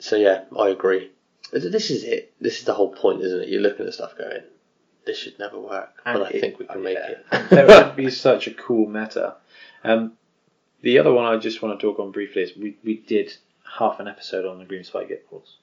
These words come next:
Speaker 2: So
Speaker 1: Mm.
Speaker 2: go back in time, listen to that. Bonehead Basics, Goblins, and Green Spike Gate models with Ian, um, friend,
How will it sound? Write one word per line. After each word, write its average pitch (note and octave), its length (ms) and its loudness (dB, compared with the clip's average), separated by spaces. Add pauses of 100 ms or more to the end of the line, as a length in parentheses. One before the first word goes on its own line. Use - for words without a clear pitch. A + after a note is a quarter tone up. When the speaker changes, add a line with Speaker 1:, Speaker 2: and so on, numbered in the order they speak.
(100)
Speaker 2:
So G#2 180 -6
Speaker 1:
Mm. F#2 220 -10
Speaker 2:
go A2 160 4
back G#2+ 220 -2
in G#2+ 100 -10
time, G2+ 280 -8
listen G#2+ 220 -12
to - 120 -20
that. G2 220 -8
Bonehead A2 300 -4
Basics, G2+ 340 -6
Goblins, F#2+ 440 -8
and F#2+ 320 -16 (380)
Green A2 200 -2
Spike - 300 -8
Gate F#2 160 -2
models F2+ 340 -10
with F#2+ 120 -6
Ian, G2+ 300 -4 (240)
um, F#2 380 -10
friend, G#2 240 -18